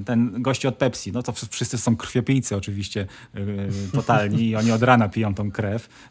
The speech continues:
więc muszą wcześnie wstawać, żeby się napić. No, czwarta trzydzieści, potem ba-, dalej patrzę. E, no, niektórzy sobie trochę później wstają, ale piąta czterdzieści pięć, Ofra wstaje o szóstej,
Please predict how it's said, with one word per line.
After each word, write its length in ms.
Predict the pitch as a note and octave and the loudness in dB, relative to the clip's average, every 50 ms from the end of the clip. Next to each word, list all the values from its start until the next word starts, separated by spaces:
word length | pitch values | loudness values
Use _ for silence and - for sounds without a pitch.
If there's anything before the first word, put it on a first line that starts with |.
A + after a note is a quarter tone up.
| - | -8
więc 120 | A2 G2 A2 | -4 -2 -2
muszą 200 | A#2+ A2+ A2+ G2+ | 0 0 0 0
wcześnie 280 | - A2+ G2+ - G#2+ | 0 -2 -4 -2 -4
wstawać, 340 | - - - G2+ F#2+ G#2 G2+ | -4 -2 -4 -4 -4 -4 -4
żeby 160 | G2 G2 G#2 | -4 -4 -4
się 120 | G2+ - G#2+ | -4 -4 -2
napić. 360 | G#2 G2 F#2 - A#2 - - | -2 -4 -4 -6 -6 -4 -2
No, 140 | B2 A#2 A#2 | -2 -2 -2
czwarta 300 | - - C3 B2+ B2 A2+ | -2 -4 -2 -2 -2 -4
trzydzieści, 420 | - - A2 G2+ F#2 - - - | -6 -6 -8 -8 -8 -8 -10 -8
potem 300 | - B2+ A2 A#2 A2+ A#2 | -8 -6 -2 0 0 0
ba-, 120 | A2+ A#2+ | 0 -2
dalej 280 | - A2 A2 G#2 G2+ G2 | -4 -2 -2 -2 -2 -4
patrzę. 380 | - F#2+ F2 - - - F2+ F#2 - - - - - _ _ | -6 -8 -10 -10 -10 -10 -12 -12 -14 -20 -20 -20 -20 _ _
E, 180 | - G#2 G#2 A#2+ | -10 -8 -6 -4
no, 100 | D#3+ G#3 | 0 0
niektórzy 380 | A3 G#3 G#3+ - G3 E3+ E3+ | 0 0 0 0 0 0 0
sobie 200 | E3 - D3+ D3+ | -2 -2 -2 -2
trochę 200 | C3 - - A#2+ | -4 -4 -4 -6
później 360 | F#2 - A2 A#2+ B2 C3 A#2+ A2 | -4 -2 -2 0 0 0 -2 -2
wstają, 420 | - - A#2 A2 A2 A2 A2 C3 | -2 -4 -4 -2 -2 -4 -4 -4
ale 160 | E3 D#3 C3 | -4 -4 -4
piąta 240 | - - G2+ F#2+ - | -2 -4 -4 -4 -4
czterdzieści 340 | - - F#2 F#2 - - G#2+ | -6 -8 -8 -10 -8 -10 -8
pięć, 460 | - C#3 C3 B2 A#2+ A#2+ - - - _ - - - - - _ | -4 -2 0 0 0 -2 -2 -6 -12 _ -20 -20 -20 -20 -8 _
Ofra 340 | - B2 A#2 - A#2 G#2+ G2+ | 2 2 2 2 2 0 0
wstaje 300 | G2 - - G2+ G2 F#2+ | 0 -2 -2 -2 -2 -2
o 40 | F#2 | -2
szóstej, 640 | - - B2 A#2+ - - B2 A2+ A2+ A2+ A2+ A#2 | -2 -2 -2 -2 -2 -2 -2 -2 -2 -2 -4 -6